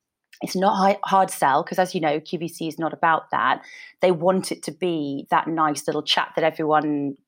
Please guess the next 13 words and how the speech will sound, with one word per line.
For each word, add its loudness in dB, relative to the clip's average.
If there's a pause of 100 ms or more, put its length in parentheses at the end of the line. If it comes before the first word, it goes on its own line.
could -12
be 0
having -2
anywhere, 2
really, 0
over 2
the -2
garden 2
fence. -2 (600)
And 0 (1400)
they, 4
you 0
know, 2